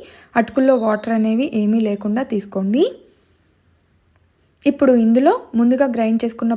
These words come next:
పౌడర్ ఉంది కదా, సగ్గుబియ్యం, పల్లీలు పౌడర్, ఈ పౌడర్ మొత్తాన్ని వేసుకోవాలి. తర్వాత ఇందులో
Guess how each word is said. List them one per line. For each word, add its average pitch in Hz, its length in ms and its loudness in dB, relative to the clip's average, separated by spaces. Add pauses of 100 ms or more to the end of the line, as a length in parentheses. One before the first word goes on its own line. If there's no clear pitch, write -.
పౌడర్ 202 340 -2
ఉంది 208 200 -2
కదా, 233 180 -2 (880)
సగ్గుబియ్యం, 220 540 0 (100)
పల్లీలు 208 420 0 (220)
పౌడర్, 202 340 0 (180)
ఈ 269 40 0 (100)
పౌడర్ 208 340 -2
మొత్తాన్ని 214 460 -2
వేసుకోవాలి. 196 640 -2 (2250)
తర్వాత 262 300 2 (140)
ఇందులో 262 280 2